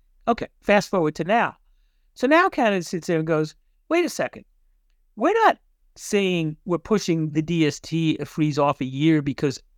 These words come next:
Amount A is gonna be effective in twenty-five. We're pushing it off because a bunch of countries are gonna sign it by the end of twenty-three.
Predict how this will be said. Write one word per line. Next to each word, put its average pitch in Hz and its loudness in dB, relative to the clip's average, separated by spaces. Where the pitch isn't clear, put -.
Amount 147 0
A 147 2
is 135 -2
gonna 139 0
be 131 0
effective - 0
in 127 -4
twenty-five. 131 -8
We're 247 2
pushing 208 -2
it 160 0
off 190 2
because 196 0
a 190 2
bunch 214 0
of 233 -8
countries 233 -4
are 233 -4
gonna 240 -2
sign 349 2
it 143 -6
by 170 0
the 170 -2
end 190 -2
of 220 -8
twenty-three. 143 -4